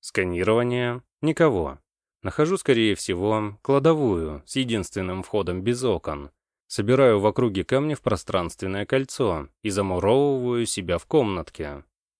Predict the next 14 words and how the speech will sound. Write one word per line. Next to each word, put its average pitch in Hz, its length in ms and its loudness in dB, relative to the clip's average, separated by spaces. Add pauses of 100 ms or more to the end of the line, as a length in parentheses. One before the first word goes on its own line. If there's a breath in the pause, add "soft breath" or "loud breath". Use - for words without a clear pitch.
Места 151 360 0
еле-еле 135 640 0
хватает 113 500 0
для 98 180 0
установки 107 540 -2
эльфийской 107 540 -4
палатки. 92 680 -2 (120)
Заползаю 92 640 -2
внутрь 120 520 -2 (300)
и, 113 100 0
не 98 140 0
раздеваясь, 92 680 0
ложусь 85 380 -4
спать. - 580 -2